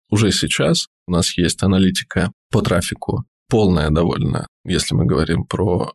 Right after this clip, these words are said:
про Озон, и, ну, естественно, не полная про Wildberries, потому что Wildberries не отдает данные,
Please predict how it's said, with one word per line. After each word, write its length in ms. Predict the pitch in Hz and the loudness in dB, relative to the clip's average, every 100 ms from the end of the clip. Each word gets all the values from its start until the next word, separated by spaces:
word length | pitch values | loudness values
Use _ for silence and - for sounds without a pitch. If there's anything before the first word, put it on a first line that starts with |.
| - | -4
про 180 | 92 | 0
Озон, 280 | 82 139 165 | 2 2 2
и, 600 | - 104 110 123 120 110 - _ | 2 2 4 4 4 2 -4 _
ну, 260 | 160 135 104 | -4 0 2
естественно, 440 | 95 98 - 90 | 2 0 0 2
не 140 | 87 85 | 2 2
полная 560 | 104 117 101 90 78 - _ | 2 2 2 2 0 -4 _
про 160 | - 82 | 0 2
Wildberries, 440 | 104 156 113 90 | 2 2 0 -2
потому 300 | - - 73 | -6 -4 0
что 220 | 85 - 80 | 0 0 0
Wildberries 400 | 80 73 76 - | 2 2 -2 0
не 60 | 78 | -2
отдает 400 | 76 82 76 87 | 0 0 0 0
данные, 420 | 131 165 98 | 2 4 2